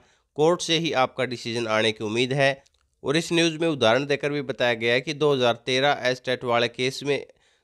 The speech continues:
जब रुख कड़ा नहीं अपनाया गया था तो कोर्ट ने उम्मीदवारों के पक्ष में फैसला दिया था। अगर ऐसा सीईटी में भी होता है तो आपका एग्जाम क्वालिफाई हो सकता है। साथियों, आपको बार बार बता रहे हैं,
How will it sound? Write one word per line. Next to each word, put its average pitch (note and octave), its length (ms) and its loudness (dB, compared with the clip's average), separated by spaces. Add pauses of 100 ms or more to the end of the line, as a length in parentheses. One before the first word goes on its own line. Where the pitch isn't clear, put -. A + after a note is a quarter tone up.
(120)
जब A#2 220 0 (400)
रुख D3 300 -2
कड़ा C3 280 4
नहीं A#2+ 220 2
अपनाया A2+ 360 0
गया A2 240 2
था C#3 160 -6
तो C#3 140 -8
कोर्ट A#2+ 380 -4
ने C3+ 100 -2
उम्मीदवारों A#2+ 580 0
के C3 100 -10
पक्ष - 280 -10
में A#2 120 -4
फैसला G#2+ 400 -4
दिया G#2 260 -2
था। C3+ 120 -2
अगर A#2+ 280 0
ऐसा A#2+ 400 2 (420)
सीईटी D3 380 0
में D#3 160 0
भी C3+ 80 -2
होता A#2 300 0
है C3 160 -2
तो C3 140 -8
आपका A2+ 420 0
एग्जाम G#2+ 440 0
क्वालिफाई G#2 720 -4
हो G2 200 -10
सकता F#2+ 580 -6
है। A#2+ 320 -2 (300)
साथियों, C#3 480 2
आपको C3+ 380 2
बार B2 240 2
बार C3+ 180 2
बता C3 280 -2
रहे C#3 120 2
हैं, D3 120 0